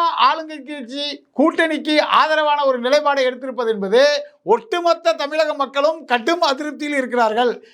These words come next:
இவர்களுடைய அதிருப்தி என்பது இன்றைக்கு தெரியாது. வரக்கூடிய ரெண்டாயிரத்தி இருபத்தி ஆறு தேர்தலில் தி மு க மற்றும் அதன் கூட்டணி கட்சிகளுக்கு பலத்த அடியை கொடுப்பார்கள்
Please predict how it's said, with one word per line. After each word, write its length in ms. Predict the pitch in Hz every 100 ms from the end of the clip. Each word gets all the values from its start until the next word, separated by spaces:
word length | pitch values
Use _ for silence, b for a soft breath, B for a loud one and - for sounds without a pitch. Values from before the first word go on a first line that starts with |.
| b
இவர்களுடைய 440 | 185 262 277 262 240
அதிருப்தி 420 | 254 349 349 349
என்பது 400 | 311 277 254 277 339 339 B B
இன்றைக்கு 440 | 226 285 302 269
தெரியாது. 580 | 240 285 311 294 277 277
வரக்கூடிய 440 | 226 262 277 285 269
ரெண்டாயிரத்தி 440 | 262 302 320 294
இருபத்தி 460 | 277 277 262 233 254
ஆறு 280 | 247 254 202
தேர்தலில் 720 | 254 285 277 247 247 311 311 b b
தி 200 | - 277
மு 140 | 311 320
க 160 | 330
மற்றும் 260 | 311 285 311
அதன் 240 | 294 269
கூட்டணி 360 | 226 330 339 302
கட்சிகளுக்கு 480 | 262 233 262 247 320 311
பலத்த 480 | 240 269 311 311 349
அடியை 440 | 285 254 294 320
கொடுப்பார்கள் 720 | 285 269 269 269 240 262 208